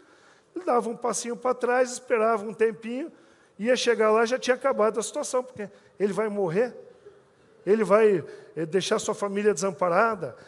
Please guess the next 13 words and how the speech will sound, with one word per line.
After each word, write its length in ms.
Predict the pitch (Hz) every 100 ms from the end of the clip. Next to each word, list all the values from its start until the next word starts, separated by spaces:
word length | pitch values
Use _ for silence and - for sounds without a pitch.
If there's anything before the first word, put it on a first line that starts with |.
| - -
ele 200 | 175 220
não 140 | 233 214
vai 180 | 214
ter 140 | 220 214
proteção. 800 | 214 208 202 185 - 233 233 170 - - - _ _ -
Claro, 360 | 240 202 147
tem 180 | - 202
casos 400 | - 208 214 202
de 80 | 233
abuso, 460 | 247 233 262 147
isso 180 | 196 -
é 20 |
normal, 560 | 277 226 202 208 160